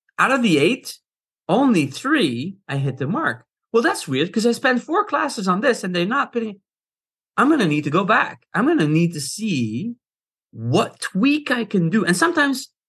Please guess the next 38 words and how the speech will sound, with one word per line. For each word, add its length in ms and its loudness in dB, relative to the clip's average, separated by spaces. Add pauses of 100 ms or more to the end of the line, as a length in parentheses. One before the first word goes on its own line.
(280)
that's 160 -10
the 60 -12
thing, 140 0
right? 160 -6
Sometimes 380 0
it's 120 2
just 220 -4
a 60 4
little 420 2
tweak. 500 -10
It 140 -16
doesn't 320 0
have 140 -4
to 60 -6
be 180 -4
a 100 2
lot, 500 2 (1000)
right? 180 0
It's 140 0
like, 200 0
"Oh, 220 4
but 280 0
I 100 -6
should 320 -2 (580)
change 260 2
my 120 0
assignment, 560 0
or 220 0
they 180 2
should 260 -4
translate 640 0
this 140 -6
better, 360 2
or, 300 0
or 360 -2
more 180 -2
transfer," 380 -2
eh, 100 -6